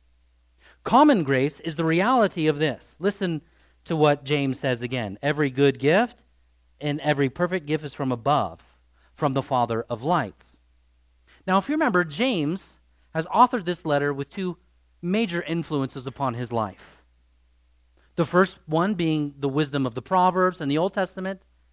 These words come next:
The second one being the Sermon on the Mount. Jesus' own words of what it looks like to live like a Christian. Listen to what Matthew chapter five, Sermon on the Mount, verse forty-five states. "He,"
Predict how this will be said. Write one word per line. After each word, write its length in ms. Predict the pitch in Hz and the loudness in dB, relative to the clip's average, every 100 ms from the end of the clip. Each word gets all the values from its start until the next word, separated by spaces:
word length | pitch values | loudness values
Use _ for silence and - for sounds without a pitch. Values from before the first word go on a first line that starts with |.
| _ _ _ | _ _ _
The 100 | 151 | -6
second 340 | 139 202 208 175 | 0 0 2 2
one 220 | 175 175 | 2 2
being 440 | 160 156 151 156 - _ _ _ _ _ _ _ _ - | 0 0 0 -2 -8 _ _ _ _ _ _ _ _ -6
the 100 | 143 | -4
Sermon 340 | 165 147 135 | 0 0 0
on 140 | 127 | 0
the 60 | 127 | 0
Mount. 420 | 123 98 80 - _ _ _ _ _ 143 | -2 -4 -10 -20 _ _ _ _ _ -14
Jesus' 600 | 131 190 190 180 180 156 | 0 2 2 -2 -2 -2
own 300 | 165 175 170 | 2 2 4
words 320 | 180 226 185 | 6 4 4
of 80 | 160 | 0
what 120 | 160 | 0
it 60 | 143 | 0
looks 220 | 147 - | -2 0
like 180 | 147 143 | -2 0
to 80 | 139 | 0
live 160 | 127 | 2
like 180 | 127 123 | 2 0
a 60 | 127 | -4
Christian. 480 | 190 175 - 107 - _ _ _ _ _ _ _ | -6 -6 -10 -12 -12 _ _ _ _ _ _ _
Listen 220 | 185 - | -4 -2
to 60 | 185 | 0
what 140 | 180 | 2
Matthew 300 | 151 151 156 | 2 0 -2
chapter 360 | 156 151 139 131 | -2 -2 -2 -4
five, 500 | - 180 123 127 180 - _ | 0 2 2 -2 -8 -18 _
Sermon 380 | - 170 143 139 | -8 -4 0 0
on 140 | 127 | 0
the 80 | 127 | 0
Mount, 260 | 120 127 120 | -2 -4 -4
verse 160 | 120 | -8
forty-five 540 | - 117 110 107 104 - | -6 -4 -4 -6 -6 -8
states. 400 | 120 95 - - _ _ _ _ _ _ _ _ _ _ _ | -10 -10 -12 -20 _ _ _ _ _ _ _ _ _ _ _
"He," 380 | - 170 156 | -4 0 0